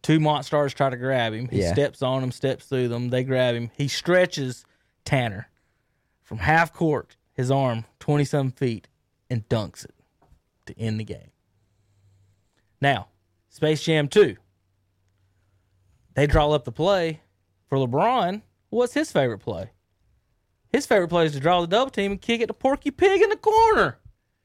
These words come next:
Speaker 1: <laughs> So Jordan dunks it to save humanity from slavery,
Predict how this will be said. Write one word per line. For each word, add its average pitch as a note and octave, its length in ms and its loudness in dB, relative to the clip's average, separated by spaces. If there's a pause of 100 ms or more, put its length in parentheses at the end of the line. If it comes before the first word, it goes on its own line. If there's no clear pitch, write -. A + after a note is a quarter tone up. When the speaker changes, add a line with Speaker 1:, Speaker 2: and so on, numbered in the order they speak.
(540)
Speaker 1:
<laughs> C3+ 280 -6 (460)
So B3+ 380 4 (100)
Jordan D4+ 440 2
dunks D#4 320 2
it C#4 100 -10
to F#3+ 80 -6
save C#4+ 500 2
humanity A#3+ 640 0
from D3 220 -6
slavery, F#3+ 720 0